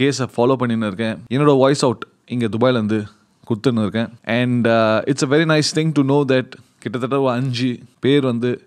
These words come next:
அரெஸ்ட் ஆயிருக்காங்க, including the main culprit. சூப்பர். Uh, ஜஸ்டிஸ் நான் சொன்ன மாதிரியே ஜெயராஜுக்கும் ஃபீனிக்ஸ்க்கும் கூடி சீக்கிரத்துல கிடைக்கும், அந்த நம்பிக்கை இருக்கு. தமிழ்நாடு போலீஸ் மேல நம்பிக்கை இருக்கு, சி பி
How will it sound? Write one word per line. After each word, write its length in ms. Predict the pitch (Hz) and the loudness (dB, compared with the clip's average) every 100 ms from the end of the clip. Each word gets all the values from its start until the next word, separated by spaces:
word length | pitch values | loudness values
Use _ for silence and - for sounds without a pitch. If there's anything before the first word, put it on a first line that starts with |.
| - 107 | -8 -4
அரெஸ்ட் 280 | 139 139 131 | -2 0 0
ஆயிருக்காங்க, 460 | 110 107 101 113 - - 131 | 0 -2 -2 -4 -6 -6 -4
including 420 | 127 151 151 151 127 | 2 2 2 0 -2
the 60 | 117 | 0
main 120 | 131 127 | -2 -2
culprit. 340 | 110 104 120 - _ - - | -4 0 -2 -4 _ -8 -2
சூப்பர். 360 | 143 135 135 - _ _ - - - - 117 | 2 2 2 -2 _ _ -18 -18 -20 -6 -2
Uh, 180 | 117 117 110 | 0 0 0
ஜஸ்டிஸ் 440 | 156 - 185 170 - - - | 0 0 0 0 -2 -6 -8
நான் 140 | 120 | -4
சொன்ன 140 | 135 147 | 0 0
மாதிரியே 240 | 143 127 135 - - 98 | 2 2 0 -4 -8 0
ஜெயராஜுக்கும் 600 | 139 143 135 107 139 135 - | 2 4 2 -2 -6 -6 -8
ஃபீனிக்ஸ்க்கும் 600 | - 139 139 - 127 120 - _ - | -4 -2 -2 -4 -6 -8 -8 _ 0
கூடி 180 | 127 123 | 2 2
சீக்கிரத்துல 300 | 127 131 123 - | 0 -2 -2 -4
கிடைக்கும், 520 | 98 98 120 - 123 - _ - - _ - | -2 0 -2 -2 -4 -4 _ -20 -20 _ -10
அந்த 140 | 104 101 | -6 -4
நம்பிக்கை 320 | 104 120 127 127 | -2 0 0 0
இருக்கு. 220 | 101 101 104 - - | 0 0 -2 -2 -4
தமிழ்நாடு 360 | 110 165 185 135 | 0 2 2 2
போலீஸ் 260 | 127 120 110 107 | 0 -2 -2 -6
மேல 100 | 95 | -4
நம்பிக்கை 300 | 101 131 131 127 | 0 0 2 0
இருக்கு, 180 | 127 123 - | 0 -2 -2
சி 120 | 120 | -2
பி 60 | 113 | 0